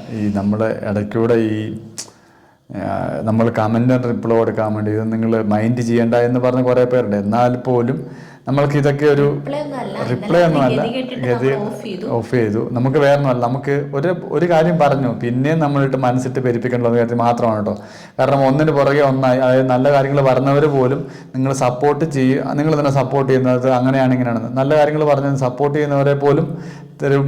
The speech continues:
Speaker 1: മോശമായ
Speaker 2: റൂട്ട്
Speaker 1: രീതിയിൽ,
Speaker 2: മാറ്റി വിടും.
Speaker 1: റൂട്ട് മാ-, മോശമായ രീതിയിൽ ചിത്രീകരിക്കുന്ന ആൾക്കാരുണ്ട്. അതുകൊണ്ടാണ് അതങ്ങ് ഓഫ് ആക്കിയിട്ടേക്കാണ്, പിന്നെ കുഴപ്പമില്ലല്ലോ.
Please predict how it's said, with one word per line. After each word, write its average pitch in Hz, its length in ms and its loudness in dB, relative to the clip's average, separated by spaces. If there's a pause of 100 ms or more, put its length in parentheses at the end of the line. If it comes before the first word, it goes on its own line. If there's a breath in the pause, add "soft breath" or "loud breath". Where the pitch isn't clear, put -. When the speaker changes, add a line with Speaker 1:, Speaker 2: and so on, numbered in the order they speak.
Speaker 1:
മോശമായ 143 380 2
Speaker 2:
റൂട്ട് 143 140 2
Speaker 1:
രീതിയിൽ, 135 280 2
Speaker 2:
മാറ്റി 214 220 -4
വിടും. 202 140 -2
Speaker 1:
റൂട്ട് 143 240 2 (100)
മാ-, 131 180 4 (120)
മോശമായ 139 440 2
രീതിയിൽ 127 260 0 (220)
ചിത്രീകരിക്കുന്ന 123 560 0
ആൾക്കാരുണ്ട്. 113 380 0
അതുകൊണ്ടാണ് 135 360 2 (360 loud breath)
അതങ്ങ് 160 420 2
ഓഫ് 160 180 2
ആക്കിയിട്ടേക്കാണ്, 147 500 2
പിന്നെ 143 200 0
കുഴപ്പമില്ലല്ലോ. 123 560 0